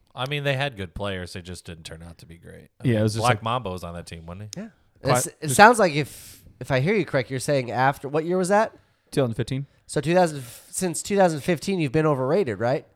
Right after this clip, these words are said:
Speaker 2: Oh, I would agree we're up there. Um, but then
Speaker 1: Okay. <laughs> Dang.
Speaker 2: Ma-, so
Speaker 1: <laughs>
Speaker 2: <laughs>
Speaker 3: All right, I guess.
Speaker 1: All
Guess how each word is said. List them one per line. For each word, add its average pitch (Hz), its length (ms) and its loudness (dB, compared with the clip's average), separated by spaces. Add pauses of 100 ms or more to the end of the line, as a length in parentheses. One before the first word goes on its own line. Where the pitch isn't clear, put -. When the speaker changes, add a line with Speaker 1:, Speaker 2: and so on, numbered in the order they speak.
Speaker 2:
Oh, 240 120 2
I 139 80 4
would 208 120 8
agree 113 200 4
we're 123 160 4
up 104 100 -2
there. 123 220 0 (720)
Um, 120 540 4 (420)
but 127 140 2
then 135 260 6
Speaker 1:
Okay. 107 140 -2 (480)
<laughs> - 500 -20
Dang. 113 320 4 (140)
Speaker 2:
Ma-, 214 40 0
so 139 300 6
Speaker 1:
<laughs> 151 140 0
Speaker 2:
<laughs> - 120 -10
Speaker 3:
All 127 140 0
right, 156 260 4
I 143 100 0
guess. 110 60 -2
Speaker 1:
All 123 60 4